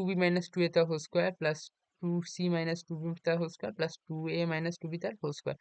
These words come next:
এখান থেকে টু টা যদি কমন নিই আমরা, তাহলে কিন্তু বাইরে চলে আসে, আর এই টু টার উপর স্কয়ার হলে ফোর, a minus b তার হোল স্কয়ার প্লাস ফোর b minus c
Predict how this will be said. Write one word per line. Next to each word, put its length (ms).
এখান 200
থেকে 200
টু 60
টা 140
যদি 120
কমন 280
নিই 160
আমরা, 140
তাহলে 260
কিন্তু 200
বাইরে 240
চলে 180
আসে, 180
আর 120
এই 140
টু 60
টার 180
উপর 120
স্কয়ার 240
হলে 200
ফোর, 180
a 80
minus 220
b 100
তার 120
হোল 120
স্কয়ার 240
প্লাস 200
ফোর 200
b 20
minus 240
c 20